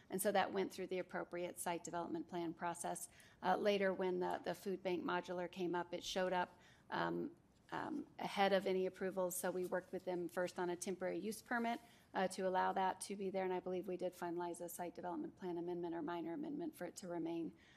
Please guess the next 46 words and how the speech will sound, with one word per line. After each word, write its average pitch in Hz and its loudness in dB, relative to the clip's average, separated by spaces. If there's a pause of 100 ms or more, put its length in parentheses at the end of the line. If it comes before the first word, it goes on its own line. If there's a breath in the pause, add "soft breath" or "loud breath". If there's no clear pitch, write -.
(200 loud breath)
Um, 165 0 (120)
we, 220 -2
we 226 0
went 220 0
back 208 4
and 208 -2
forth 196 0
on 180 0
a 180 0
variety 175 2
of 170 -2
things. 165 -2
When 185 0
they 180 2
set 185 -2
up 180 0 (360 loud breath)
a 190 2
tent 240 0 (100)
for, 190 2
um, 175 0
summer, 202 0 (760)
uh, 180 6
outdoor 214 4
worship, 233 4 (420 loud breath)
um, 175 0 (160)
that 190 4
also 190 0
needs 185 2
to 190 -2
go 185 -2
through 180 -6
the 180 -4
appropriate - -4
temporary 185 -2
use 180 -4
permits. 175 -2
Um, 175 -4 (320 loud breath)
and 190 0
so 196 6
there 190 4
have 190 -4
been 185 2
numerous 180 2
times 175 -2
where - -2
sometimes 208 2